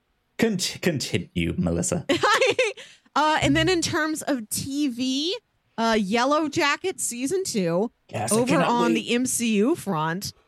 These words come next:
Speaker 2: we're gonna have Secret Invasion, Loki season two. Oh, uh, d-, uh, Echo was delayed. E-, E-, Echo might be at the end of the year.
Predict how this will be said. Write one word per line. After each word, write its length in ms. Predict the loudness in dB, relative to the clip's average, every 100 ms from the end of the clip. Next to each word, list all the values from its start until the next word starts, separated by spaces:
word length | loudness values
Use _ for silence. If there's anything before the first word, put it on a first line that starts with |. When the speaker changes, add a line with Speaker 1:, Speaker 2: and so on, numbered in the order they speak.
| _ -4
Speaker 2:
we're 100 | 0
gonna 120 | 2
have 500 | 2 2 2 0 -2
Secret 480 | -4 -2 -2 0 0
Invasion, 960 | 0 2 2 2 2 2 2 0 -4 0
Loki 400 | 0 0 -2 -8
season 540 | -6 -8 -8 -4 -2
two. 800 | -2 -4 -2 0 2 2 0 -2 _ _ _ _ _ _ _ -4
Oh, 840 | 0 2 2 2 2 2 0 -2
uh, 320 | -2 0 0 -4
d-, 260 | -14 -10 -2
uh, 200 | 0 0 -4 _ _ _ -12
Echo 640 | -6 -6 -6 -6 -2 2 2
was 260 | 2 0
delayed. 880 | 0 -4 -2 -2 -2 -2 -4 -6 -8 _ _ -2
E-, 60 | -2 -2
E-, 140 | -6 -4
Echo 560 | -2 -2 -2 -2 0 0
might 220 | 2 0
be 100 | 0
at 80 | 0
the 160 | 0 2
end 160 | 2
of 60 | 0
the 80 | -6
year. 560 | -4 -2 0 0 -4